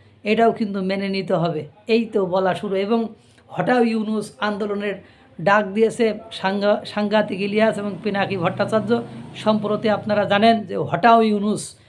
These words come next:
আহ, মানে, আহ, আন্দোলনের, আহ, ডাক দিয়েছে। মানে, লেজে গোবরে একটা অবস্থা তো বেঁধে যাবে, বোঝা যাচ্ছে। আল্লাহ তাআলা সকলকে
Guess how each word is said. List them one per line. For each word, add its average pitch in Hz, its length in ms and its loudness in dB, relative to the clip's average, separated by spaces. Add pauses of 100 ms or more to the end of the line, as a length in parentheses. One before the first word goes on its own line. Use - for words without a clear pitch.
(300)
আহ, 196 140 -2
মানে, 196 320 0
আহ, 180 560 -2
আন্দোলনের, 208 560 0
আহ, - 340 -10
ডাক 196 300 0
দিয়েছে। 214 520 0 (320)
মানে, 202 300 -4 (100)
লেজে 196 320 4
গোবরে 262 340 6
একটা 233 240 -2
অবস্থা 208 360 -2
তো 208 140 -6
বেঁধে 190 260 -2
যাবে, 220 320 0 (420)
বোঝা 196 220 2
যাচ্ছে। 214 460 -2 (260)
আল্লাহ 202 260 0
তাআলা 196 260 -2
সকলকে 104 560 -6